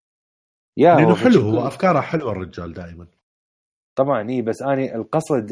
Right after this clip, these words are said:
Speaker 1: إنه هو مو معناها كان إنه ما له دخل.
Speaker 2: لا، لا. لا، لا، لا، لا.
Speaker 1: بس
Speaker 2: إيه.
Speaker 1: هو، بس هو كان، آه، يعني بالفترة اللي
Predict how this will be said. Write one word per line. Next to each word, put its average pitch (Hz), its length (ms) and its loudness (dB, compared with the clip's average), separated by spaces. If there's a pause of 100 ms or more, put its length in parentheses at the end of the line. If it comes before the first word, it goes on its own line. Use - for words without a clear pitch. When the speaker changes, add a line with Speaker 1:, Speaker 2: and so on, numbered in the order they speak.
Speaker 1:
إنه 110 180 -8
هو 117 380 -2
مو 131 180 -4
معناها 120 540 -6
كان 95 520 -8
إنه 90 300 -10
ما 90 180 -8
له 101 100 -2
دخل. 80 440 -8 (600)
Speaker 2:
لا، 196 220 2
لا. 101 360 -6 (380)
لا، 120 160 0
لا، 196 140 4
لا، 143 160 0
لا. 104 220 -4
Speaker 1:
بس 87 60 -10
Speaker 2:
إيه. 170 100 0
Speaker 1:
هو، 101 440 -4 (760)
بس 107 180 -4
هو 151 180 4
كان، 139 600 -2
آه، 98 640 -2
يعني 95 400 -8
بالفترة 104 480 -4
اللي 104 120 -2